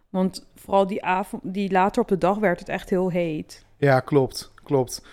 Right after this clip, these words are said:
Speaker 2: En ik vond het ook wel lekker dat we toen even gewoon ook airco hadden in ons, eh, hotel.
Speaker 1: Ja, inderdaad. Ja, je had dat tapasrestaurantje op TripAdvisor gezien of zo.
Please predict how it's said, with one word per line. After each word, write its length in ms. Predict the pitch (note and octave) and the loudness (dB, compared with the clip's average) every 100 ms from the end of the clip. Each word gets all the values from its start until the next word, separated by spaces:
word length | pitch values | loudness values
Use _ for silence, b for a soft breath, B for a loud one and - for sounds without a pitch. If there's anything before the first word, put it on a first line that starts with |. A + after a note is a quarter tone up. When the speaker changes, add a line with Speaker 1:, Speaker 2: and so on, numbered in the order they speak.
| b | b
Speaker 2:
En 80 | - | -4
ik 80 | - | -2
vond 140 | D3 | -2
het 80 | D#3+ | -4
ook 60 | - | 0
wel 80 | D#3 | 0
lekker 200 | D3+ D#3+ | 4 2
dat 140 | D3 | 0
we 80 | C#3+ | -4
toen 160 | D#3 D3+ | -4 -4
even 200 | C#3+ - | -4 -4
gewoon 300 | C#3+ C#3 C#3 | -2 0 -2
ook 160 | - | -2
airco 280 | - C#3 C#3+ | -2 2 4
hadden 200 | C3 B2+ | 4 4
in 120 | B2 | 0
ons, 260 | B2 A#2+ - | -2 -4 0
eh, 140 | B2+ | 0
hotel. 520 | A#2+ A#2+ B2 C3+ F3+ - - - | 0 0 2 2 -2 -10 -20 -2
Speaker 1:
Ja, 200 | G#3 G3+ | 2 2
inderdaad. 300 | G#3 G#3 - _ | 2 0 -2 _
Ja, 220 | - A3 | -4 0
je 140 | G#3+ A3+ | 4 4
had 120 | A#3+ | 4
dat 140 | C4 | 0
tapasrestaurantje 840 | A#3 A3+ C4+ A3+ A3 A#3 A3+ A3 | 0 -2 -2 -4 -4 -2 -2 -4
op 80 | - | -12
TripAdvisor 840 | - A#3+ C4+ - - F3 F3+ F#3 F3+ | -6 -4 -4 -6 0 0 0 -6 -10
gezien 380 | G3+ - F3+ | -10 -6 -6
of 100 | F3 - | -6 -8
zo. 440 | F3+ E3+ G3+ | -8 -6 -8